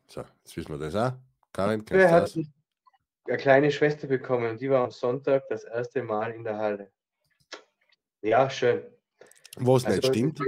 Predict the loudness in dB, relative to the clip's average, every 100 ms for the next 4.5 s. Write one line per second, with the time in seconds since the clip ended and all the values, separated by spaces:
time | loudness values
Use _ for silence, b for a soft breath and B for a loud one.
0 | -4 -8 -18 _ -18 -18 _ _ -6 -6
1 | -6 -6 -6 -6 -18 -8 -4 -4 -4 -6
2 | -4 -6 -4 -6 -6 -6 -2 0 -2 -4
3 | -4 -4 -4 -4 -6 -6 -8 -8 -8 -8
4 | -8 -8 -8 -8 -8